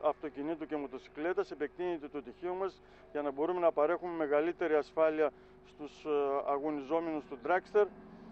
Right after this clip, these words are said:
ε, να γίνει με την πρέπουσα ασφάλεια για,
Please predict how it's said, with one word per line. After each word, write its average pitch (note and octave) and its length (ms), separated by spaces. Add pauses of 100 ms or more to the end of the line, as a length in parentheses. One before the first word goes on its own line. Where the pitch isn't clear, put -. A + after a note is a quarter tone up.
(460)
ε, F3 100
να E3 140
γίνει F#3 220
με F3+ 100
την E3+ 280
πρέπουσα F3 460
ασφάλεια G3 560 (240)
για, D#3+ 320